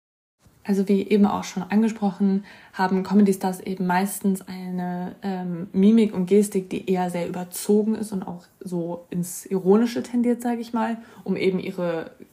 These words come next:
Gags quasi noch mehr zu unterstreichen. Und natürlich je nach Rolle kann das natürlich auch bei Schauspielern zutreffen, aber es ist eben nicht so generell, sondern eben dann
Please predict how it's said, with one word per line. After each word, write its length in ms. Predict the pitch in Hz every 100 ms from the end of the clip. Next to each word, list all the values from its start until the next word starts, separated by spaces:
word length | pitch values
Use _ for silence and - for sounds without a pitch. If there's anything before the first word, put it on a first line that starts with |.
| _
Gags 360 | - 208 208 -
quasi 320 | 196 180 175
noch 180 | 175 175
mehr 160 | 180 180
zu 140 | 185
unterstreichen. 800 | 175 170 - 160 165 175 196 202 - -
Und 20 |
natürlich 420 | 190 185 208 202 202
je 120 | 202
nach 260 | 175 180
Rolle 240 | 185 196 190
kann 180 | 190 175
das 180 | 175
natürlich 440 | 180 175 180 175 -
auch 80 | 180
bei 260 | 175 170
Schauspielern 480 | 175 202 202 208 202
zutreffen, 540 | 202 - 208 208 202 202 - - -
aber 540 | - 196 185 185 180 - _ _ _ _
es 120 | 196
ist 120 | 190 -
eben 220 | 190 185
nicht 200 | 185 -
so 260 | 170 165 165
generell, 640 | 180 170 170 165 175 220 - _ _ _ -
sondern 420 | 180 175 175 175
eben 280 | 180 175 165
dann 340 | 165 165